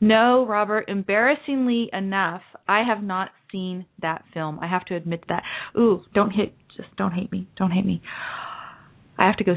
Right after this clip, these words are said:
see it very, very soon because I definitely want to discuss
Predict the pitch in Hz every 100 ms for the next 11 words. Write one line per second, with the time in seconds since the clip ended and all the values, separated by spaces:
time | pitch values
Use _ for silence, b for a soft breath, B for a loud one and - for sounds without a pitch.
0 | - 165 - 160 156 151 156 151 - 156
1 | 151 151 160 170 165 160 160 156 165 165
2 | 165 160 160 156 156 - - 165 160 151
3 | - 147